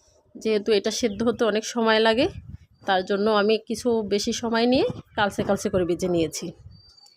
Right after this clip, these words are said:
তো আমার কাছে বিফটা খেতে অসাধারণ লেগেছে। আহ, কিছুটা একদম কালো, গরুর মাংসের কালো ভুনার মতো লেগেছে। আপনারা একবার হলেও ট্রাই করে দেখবেন। সন্ধ্যার স্ন্যাক্সে এটা খুব জমে যায়।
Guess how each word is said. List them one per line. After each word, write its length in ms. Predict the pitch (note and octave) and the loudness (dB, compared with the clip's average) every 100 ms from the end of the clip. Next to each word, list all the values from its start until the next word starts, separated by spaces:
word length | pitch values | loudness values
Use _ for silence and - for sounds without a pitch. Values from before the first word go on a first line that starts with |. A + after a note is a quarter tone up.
| _ _ _ - | _ _ _ -2
তো 40 | G#3 | 2
আমার 220 | F#3 A3 | 4 2
কাছে 160 | B3+ B3+ | 2 2
বিফটা 280 | A#3 A#3 C4 | 0 0 0
খেতে 280 | C#4 C4+ E4+ | 0 4 6
অসাধারণ 560 | C#4 D#4+ G#4 E4 B3 G3+ | 8 6 6 4 6 4
লেগেছে। 400 | F3+ D#3+ D#3+ E3 | 2 0 -2 -6
আহ, 960 | - - - _ - G3 F#3 F#3 F3+ F3 | -12 -16 -20 _ -6 0 4 4 4 2
কিছুটা 420 | - B3+ A#3 E4+ D4 C4 | 0 0 4 6 8 6
একদম 280 | C4 C#4+ D#4+ | 4 2 4
কালো, 300 | C#4 C4+ D4 C#4+ - - - - G3+ | 4 4 4 -2 -6 -18 -12 -4 -2
গরুর 220 | F#3+ A3+ C4 | 2 2 4
মাংসের 280 | C#4 D4+ D4 | 2 0 0
কালো 220 | C#4 C4+ | 2 4
ভুনার 260 | C4 C4+ B3+ | 2 4 4
মতো 200 | G#3+ G3 | 2 -2
লেগেছে। 380 | F3+ F3 F3+ B3+ E4 - _ - | -2 -2 -2 -2 -2 -4 _ -10
আপনারা 340 | E3+ - G#3+ A3+ A#3 - - | -8 0 2 2 0 -10 -2
একবার 340 | A3+ A3+ B3+ C#4+ | 0 2 2 2
হলেও 220 | D4 F#4 | 2 2
ট্রাই 280 | D4+ A3+ G3+ | 2 2 2
করে 200 | F#3+ F3+ | 2 2
দেখবেন। 360 | E3 C#3+ D#3 D#3 - - - - _ - - _ _ _ _ _ _ _ - - - - | 2 0 -2 -6 -8 -20 -20 -20 _ -20 -20 _ _ _ _ _ _ _ -20 -20 -20 -16
সন্ধ্যার 360 | - G#3+ G#3+ B3 | -2 0 2 2
স্ন্যাক্সে 340 | - C4 C4+ D#4 | 4 2 4 2
এটা 160 | C#4+ D4+ | 2 0
খুব 180 | - - | -2 0
জমে 260 | A#3 G#3 | 2 4
যায়। 180 | F3+ E3 | 4 0